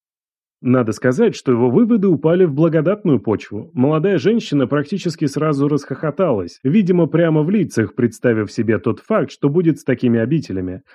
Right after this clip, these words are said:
а потом связалась с главой семьи Соль и передала ему выводы Андрея. Судя по тому, что ей потом сообщили, ситуация, напрямую связанная с этими сектами, отказниками, резко поменялась.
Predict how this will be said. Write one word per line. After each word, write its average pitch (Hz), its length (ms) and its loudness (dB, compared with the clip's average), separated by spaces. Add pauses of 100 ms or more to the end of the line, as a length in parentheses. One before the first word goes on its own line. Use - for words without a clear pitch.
а 113 100 -2
потом 214 240 2
связалась 175 540 0
с 131 40 -2
главой 135 380 4
семьи 139 380 0
Соль 110 480 0
и 131 100 2
передала 117 480 0
ему 180 460 0
выводы 98 340 -2
Андрея. 95 640 -2 (240)
Судя 233 240 0
по 180 80 0
тому, 196 240 2
что 180 160 0
ей 160 180 2
потом 151 320 0
сообщили, 143 640 0
ситуация, 165 600 -2
напрямую 147 440 2
связанная 127 480 2
с - 80 -8
этими 120 280 0
сектами, 117 600 -2
отказниками, 117 960 0
резко 127 420 0
поменялась. 127 720 0